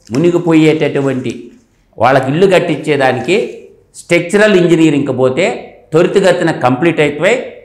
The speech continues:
వంద సంవత్సరాల తర్వాత అయినా చెక్కు చెదరకుండా ఉంటే ఈ యొక్క, ఈ సిమెంటు ఇసుకతో అవసరం లేదు. స్ట్రక్చరల్ ఇంజనీరింగ్ ఇళ్ళు గట్టి కానీ ఆ పేదలకు ఇస్తే, ఆ ట్రైబల్స్ కానీ ఇస్తే వంద సంవత్సరాలు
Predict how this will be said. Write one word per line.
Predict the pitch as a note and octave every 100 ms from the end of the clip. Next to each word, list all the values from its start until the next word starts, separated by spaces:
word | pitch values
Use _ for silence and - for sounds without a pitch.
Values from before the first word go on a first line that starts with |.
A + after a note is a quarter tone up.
| F#2+
వంద | B2+ E3 D#3+
సంవత్సరాల | D#3+ - C#3+ F3 F#3+ G3 F#3 F3+
తర్వాత | F3 D3+ D3+ C#3+ C#3
అయినా | C#3 D#3+ -
చెక్కు | E3 -
చెదరకుండా | E3+ D#3+ D3 C#3+ C#3+ C3 B2+
ఉంటే | B2 A#2+ D#3 A3 - - - _ -
ఈ | D3 F3+
యొక్క, | D#3+ E3+ D#3+ C#3 D#3 - - - -
ఈ | A#2+ C#3
సిమెంటు | C3+ D#3+ E3 F#3 F3 F#3
ఇసుకతో | D#3+ D3+ - D#3+
అవసరం | D3 B2 D3 E3+ D#3+
లేదు. | D#3 D#3 G3 A#3 - - _ -
స్ట్రక్చరల్ | - E3+ E3 G#3+ G#3+ G3+
ఇంజనీరింగ్ | F3 E3+ E3 D#3 D3
ఇళ్ళు | D3
గట్టి | D3 C#3+ C#3+
కానీ | C#3 C3+ C3+
ఆ | A#2+
పేదలకు | A#2+ C#3 D#3+ E3+ D#3+
ఇస్తే, | C#3 - D3
ఆ | B2+
ట్రైబల్స్ | B2+ A#2+ C#3+ D#3 D3+
కానీ | C#3+ C3
ఇస్తే | B2+ -
వంద | F#3 A#2 C3 F3
సంవత్సరాలు | G3+ G3+ F#3+ G3 G3 F3 F3+ B3 -